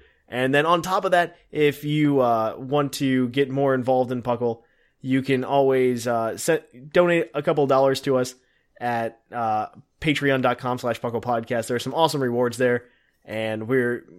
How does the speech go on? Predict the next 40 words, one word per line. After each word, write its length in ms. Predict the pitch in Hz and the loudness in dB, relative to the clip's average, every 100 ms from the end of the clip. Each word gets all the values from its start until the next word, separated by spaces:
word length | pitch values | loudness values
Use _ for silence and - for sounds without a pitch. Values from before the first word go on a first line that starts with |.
| - | -12
I 200 | 120 117 | -4 -2
love 560 | 117 117 139 127 120 123 | -2 6 6 6 0 0
those 200 | 135 127 | 0 4
guys. 240 | 131 123 | 4 4
Those 160 | 135 131 | 2 2
guys 340 | 135 131 120 | 4 4 2
made 560 | 123 131 127 117 101 123 | 2 4 4 2 -2 -2
the 120 | 127 | 0
Puckle 280 | 143 135 123 | 0 -2 0
live 280 | 120 120 120 | 0 0 -2
shows 260 | 131 123 | -2 -2
we 80 | 123 | -2
do 140 | 120 120 | 0 0
every 160 | 120 | 0
month 400 | 117 113 - - | -2 -4 -8 -12
possible. 560 | - 127 - 135 139 - _ _ _ _ _ _ - | -2 -2 -2 -4 -6 -8 _ _ _ _ _ _ -10
And 680 | 113 113 113 110 110 104 - _ | -6 -4 -4 -6 -8 -10 -16 _
yeah. 200 | - 147 - _ _ _ _ | -8 -6 -6 _ _ _ _
Um, 240 | 120 120 123 | -4 -2 0
the 40 | |
last 240 | 165 180 - | 0 0 0
thing 220 | 170 160 | -2 2
though, 260 | 151 151 160 | 2 0 0
mo-, 280 | 180 185 - | 2 2 0
most 200 | 185 180 | -2 0
importantly, 440 | 147 139 139 139 139 | 0 0 0 0 0
if 100 | 165 | 4
you 80 | |
have 140 | 208 220 | 4 4
the 60 | 165 | 2
time, 360 | 151 147 143 - _ | 2 2 0 -6 _
go 160 | 170 285 | 0 4
to 60 | 262 | 6
iTunes, 540 | 160 151 165 156 - | 4 0 0 -2 -2
give 140 | 220 | -2
us, 100 | 208 160 | -2 -2
drop 280 | - 202 | 0 0
us 100 | 196 | 0
a 60 | 135 | 0
review. 420 | 127 117 113 110 | -2 0 -2 -4